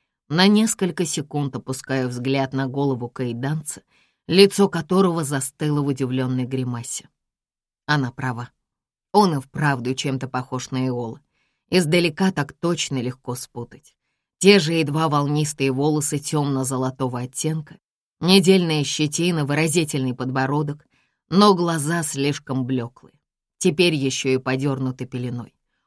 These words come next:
Уже тринадцать дней мы ищем Айлу. Мы задействовали всех шпионов на территории Тейлы и Исара,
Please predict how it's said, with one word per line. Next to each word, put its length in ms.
Уже 260
тринадцать 680
дней 260
мы 240
ищем 400
Айлу. 340
Мы 200
задействовали 800
всех 320
шпионов 560
на 140
территории 680
Тейлы 580
и 180
Исара, 440